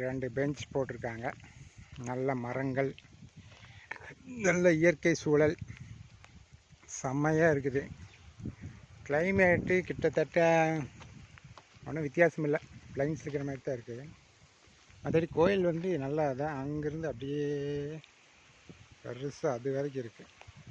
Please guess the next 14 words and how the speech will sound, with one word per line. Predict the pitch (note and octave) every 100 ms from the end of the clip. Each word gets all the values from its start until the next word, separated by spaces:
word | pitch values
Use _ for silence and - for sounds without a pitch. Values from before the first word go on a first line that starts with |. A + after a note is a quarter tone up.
| - - - - - - - - - -
இங்க | A#2+ B2+ C#3+
வந்து | B2+ B2+ C3+ B2 A2
ராஜகோபுரம் | C3 C3+ C3 B2+ B2+ A#2 A2+
மாட்டாக்குது. | G#2+ G#2+ G#2 - - - A#2 - - - - - - - - - - - -
அதுக்கு | - B2+ B2
முன்னாடி | B2 C3+ C#3
தான் | C3+ C#3
ஸ்டில் | - C3+ C#3
எடுத்திருந்தேன் | A#2+ - B2 A#2
அப்படியே, | G#2 A2 A#2+ - - - - - A#2+
அது | A2+
உங்களுக்கு | A#2 A2 A2+
அனுப்பிச்சி | C3 - C#3+
விட்றேன். | A#2 B2